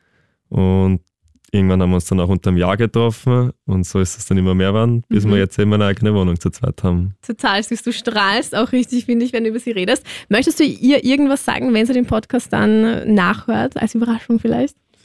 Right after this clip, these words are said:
Speaker 1: Ja, natürlich. Schatz, ich weiß, du sitzt grad brav in der Uni, während ich schon wieder unterwegs bin. Aber ich liebe dich und wünsche dir einen ganz, ganz schönen Tag. Freue mich schon, wenn wir uns am Abend wiedersehen.
Speaker 2: Oh, da schmilzt man dahin.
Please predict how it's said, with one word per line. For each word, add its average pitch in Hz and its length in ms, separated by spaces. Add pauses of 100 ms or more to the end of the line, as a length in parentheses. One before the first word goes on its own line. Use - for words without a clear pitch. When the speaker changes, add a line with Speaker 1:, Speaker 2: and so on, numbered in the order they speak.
(120)
Speaker 1:
Ja, 123 260
natürlich. 127 640
Schatz, 117 300
ich 123 120
weiß, 117 200
du 120 80
sitzt - 260
grad 104 180
brav 101 280
in 107 80
der 104 120
Uni, 120 340
während 107 280
ich 110 120
schon 107 180
wieder 110 200
unterwegs 101 480
bin. 131 280 (440)
Aber 113 680 (140)
ich 107 160
liebe 131 240
dich 139 280
und 117 280
wünsche 110 220
dir 110 80
einen 107 180
ganz, 107 300
ganz 101 220
schönen 92 280
Tag. 90 200
Freue 92 200
mich 95 140
schon, 95 140
wenn 90 100
wir 92 60
uns 87 120
am 90 80
Abend 95 180
wiedersehen. 85 560 (280)
Speaker 2:
Oh, 277 40 (1000)
da 262 120
schmilzt 277 720
man 240 180
dahin. 262 420